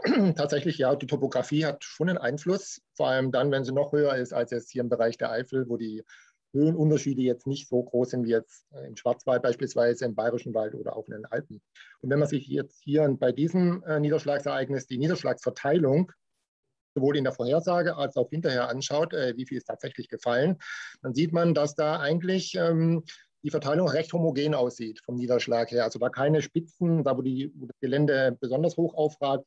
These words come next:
äh, und es noch zu einer Verstärkung gekommen ist, das ist nicht der Fall. Wir haben auch in Köln, die höchsten Niederschlagsmengen traten in Köln auf, wo nicht Mittelgebirge unbedingt. Auch Düsseldorf war mit über hundert Liter auf den Quadratmetern mit oben dabei. Ähm, und, äh,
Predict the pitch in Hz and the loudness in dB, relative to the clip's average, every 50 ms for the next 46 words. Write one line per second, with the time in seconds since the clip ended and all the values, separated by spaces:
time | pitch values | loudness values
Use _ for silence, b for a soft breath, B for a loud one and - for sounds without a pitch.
0 | _ _ - - 87 - _ - 151 143 143 135 135 135 135 135 165 - _ - | _ _ -18 -18 -18 -12 _ 2 4 6 6 6 4 2 -2 -4 -8 -14 _ -14
1 | 123 - - - _ - 127 - - - 143 131 135 127 - 139 - - 135 160 | -14 -14 -16 -12 _ -4 -4 -4 -4 -4 -2 -2 0 0 -2 -2 -2 0 -2 0
2 | - 175 160 151 - - 135 - - 156 151 156 165 160 165 165 147 131 143 135 | 0 0 -2 -2 -4 -10 -10 -2 0 0 2 2 0 -2 -4 -4 -6 -8 -8 -8
3 | - - 143 147 - - 165 160 - 165 165 180 196 190 B B B B B B | -10 -10 -10 -8 -6 -6 -6 -2 0 2 2 2 2 0 B B B B B B
4 | B B 143 139 143 156 143 143 139 123 - 143 135 151 - 120 139 123 131 156 | B B 0 0 2 2 2 2 0 -2 0 2 2 2 2 0 -2 0 0 0
5 | 151 - 190 175 175 165 175 151 156 151 147 151 143 139 139 143 - - 131 131 | -2 0 0 0 2 2 0 2 2 0 0 0 0 -2 -2 -2 -2 -2 -2 -2
6 | 127 113 113 - 143 165 196 165 123 113 139 175 185 - _ _ _ _ _ _ | -2 -2 -2 0 0 0 2 2 0 2 2 2 0 -2 _ _ _ _ _ _
7 | _ - 123 123 127 147 165 - - - - - 123 120 135 123 135 139 135 147 | _ -12 -8 -6 -6 -6 -6 -8 -12 -20 -16 -10 -8 -6 -4 -2 -2 2 4 4
8 | 151 147 156 160 151 156 151 151 135 160 170 180 170 - B B B B B B | 4 4 4 2 2 2 2 0 0 0 0 0 0 -4 B B B B B B
9 | 117 - - 147 147 185 147 156 147 147 156 156 151 139 139 143 139 139 143 135 | -6 -2 -2 0 2 2 2 4 4 4 4 2 2 2 2 0 0 -2 -4 -2
10 | 143 139 120 147 147 139 139 139 139 135 139 127 - 143 131 - 135 131 - 123 | 0 0 2 2 2 2 2 0 0 0 0 0 0 -2 -2 -2 -2 -2 -2 -2
11 | 131 123 131 135 131 131 123 123 127 - - 131 143 139 127 - - 139 135 147 | -2 0 0 -2 0 0 -2 -2 -4 -8 -12 -14 -14 -12 -8 -2 0 0 2 2
12 | 139 127 120 - 123 120 127 143 170 175 - B B B B B B B B B | 2 2 2 2 2 2 2 2 2 0 -2 B B B B B B B B B
13 | B _ - 147 147 147 143 143 139 147 156 - 156 143 139 139 139 127 - - | B _ -6 -4 -2 -2 -2 -2 -2 -4 -2 0 2 2 2 2 0 -2 -6 -8
14 | - 139 131 131 | -8 -6 -6 -6